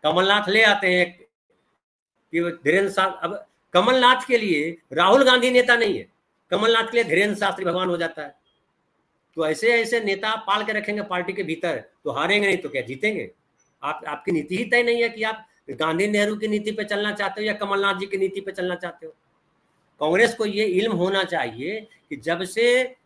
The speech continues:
राजीव गांधी ने बाबरी मस्जिद राम जन्मभूमि विवाद का ताला खोला, जब से साहवानों केस में interfere किया Supreme Court के फैसले में, तब से ही कांग्रेस का भट्ठा बैठा है। ये उनको समझ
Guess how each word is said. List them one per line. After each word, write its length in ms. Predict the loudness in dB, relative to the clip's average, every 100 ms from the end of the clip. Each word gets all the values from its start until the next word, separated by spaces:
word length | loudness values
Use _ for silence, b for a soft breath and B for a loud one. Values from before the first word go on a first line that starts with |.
| _
राजीव 560 | -2 0 0 -2 -2 0
गांधी 480 | 0 0 0 -8 -8
ने 340 | -8 -8 -10 -14 _ _ -6
बाबरी 460 | -2 0 0 0
मस्जिद 500 | 0 -2 -2 -4 -6
राम 440 | -4 -2 -2 -2 -4
जन्मभूमि 400 | -4 -2 -2 -2
विवाद 380 | 0 0 0 -2
का 140 | -4
ताला 320 | -4 -4 -4 -6
खोला, 540 | -8 -10 -6 -8 -10 -16 b -6
जब 140 | -4
से 160 | -2 -4
साहवानों 580 | -2 0 0 0 2 0
केस 280 | 0 -4 -2
में 100 | -4
interfere 460 | -2 -4 0 0
किया 220 | 0 -4
Supreme 340 | -4 -8 -10 -10
Court 180 | -10 -14
के 80 | -14
फैसले 360 | -12 -12 -12 -12
में, 220 | -12 -14 _ _ _ -4
तब 140 | -4
से 180 | -2 0
ही 300 | 0 2 2
कांग्रेस 360 | 2 2 2 0
का 100 | -4
भट्ठा 300 | -4 -6 -4
बैठा 280 | -4 -4
है। 200 | -10 -10 -18 _ 0
ये 60 |
उनको 200 | 0 2
समझ 220 | 0 0